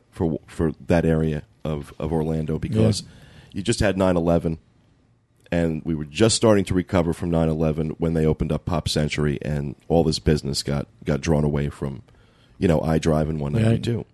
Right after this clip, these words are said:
Speaker 2: I think eventually
Speaker 1: So
Speaker 2: that other side of Pop Century is gonna be for families, uh, larger families, and they're gonna build those that way.
Speaker 1: Also, don't underestimate the, uh, effect that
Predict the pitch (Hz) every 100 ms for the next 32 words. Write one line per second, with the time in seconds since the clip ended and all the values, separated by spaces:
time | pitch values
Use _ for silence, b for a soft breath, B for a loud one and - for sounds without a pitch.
0 | _ B B B B 120 139 123 117 135
1 | 143 127 113 113 113 - 120 120 - 120
2 | 117 107 123 113 - 139 143 127 113 -
3 | 113 110 117 113 110 - - 120 113 110
4 | - - B B B B _ - - 127
5 | 143 117 98 98 - 123 - 110 110 110
6 | 110 120 120 113 110 120 123 127 98 95
7 | - - - 120 107 107 110 110 104 104
8 | - - 113 120 113 117 113 117 117 117
9 | 110 107 110 - - B - 113 120 92
10 | 117 123 123 107 98 - 98 87 - 76
11 | 87 82 78 73 _ - 76 76 - 82
12 | - 92 85 - - 82 85 78